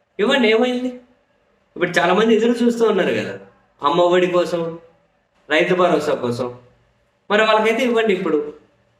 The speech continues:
తర్వాత మళ్ళీ స్టడీ చేసిన తర్వాత మిగిలిపోయిన వాళ్ళకి ఇవ్వండి, మంచిదే కదా. ఈ పని చేయొచ్చు కదా సార్ నారా లోకేష్ గారు. ఏమో మరి.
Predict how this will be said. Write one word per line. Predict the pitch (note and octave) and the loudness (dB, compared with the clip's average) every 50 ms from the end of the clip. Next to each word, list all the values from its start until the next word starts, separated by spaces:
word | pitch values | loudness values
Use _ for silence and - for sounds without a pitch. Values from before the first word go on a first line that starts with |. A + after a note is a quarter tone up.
| _ _ _ _ _ _ _ _ _ _ _ - | _ _ _ _ _ _ _ _ _ _ _ -2
తర్వాత | A#3 B3 B3 C4+ C4+ B3+ C4 | 0 2 4 4 4 4 2
మళ్ళీ | B3 A#3+ A#3+ A#3+ B3 C4 A#3+ | 4 4 4 2 2 0 -2
స్టడీ | - - A#3 A3+ A#3+ A#3+ | 0 0 2 2 2 2
చేసిన | A#3+ A#3+ A#3 A#3 A3+ | 2 0 0 0 0
తర్వాత | A3+ A3+ A#3 A#3+ | 0 0 2 2
మిగిలిపోయిన | A#3+ A#3+ A#3+ A3+ A3 A3+ A#3 A#3 A#3 A3 A3 A3 | 2 2 0 0 0 0 0 0 0 0 0 2
వాళ్ళకి | A3 G#3+ G#3 G#3 G3 G3+ | 2 0 0 0 -2 -2
ఇవ్వండి, | F#3+ F#3+ F#3 F#3 F#3 F3 E3+ | -2 -2 0 0 0 -2 -2
మంచిదే | E3+ F3 F3+ F3+ G3 G3+ G3 F3 | -2 -2 -2 -2 -2 -2 -2 -2
కదా. | D3+ A#2+ A#2 A2+ - - _ _ _ _ _ _ _ _ _ _ _ _ _ _ _ _ _ _ _ _ _ _ - C#3 | -2 -4 -6 -10 -12 -16 _ _ _ _ _ _ _ _ _ _ _ _ _ _ _ _ _ _ _ _ _ _ -6 -4
ఈ | C3+ | -2
పని | - D3+ D#3 F3+ F#3+ | 0 2 2 2 2
చేయొచ్చు | G3 F#3 - E3+ | 2 0 0 0
కదా | D#3+ C#3+ - | -2 -2 -2
సార్ | C#3 C#3+ D#3 D3+ D3 | -2 -2 -2 -2 -2
నారా | C#3 C#3 D3 D3 | -2 -2 -2 -2
లోకేష్ | D3+ D3 C3+ C#3 C3+ C3 A#2+ | -2 -2 -2 -4 -6 -6 -4
గారు. | A2 G2+ - - - - _ _ _ _ _ _ _ _ _ _ _ _ _ _ _ _ _ _ _ _ _ _ _ _ _ - - | -6 -6 -6 -8 -16 -20 _ _ _ _ _ _ _ _ _ _ _ _ _ _ _ _ _ _ _ _ _ _ _ _ _ -8 -4
ఏమో | - C3+ D3+ D#3 D3+ C#3 B2 | 0 2 2 4 4 2 2
మరి. | G#2+ G#2 - | 0 -2 -6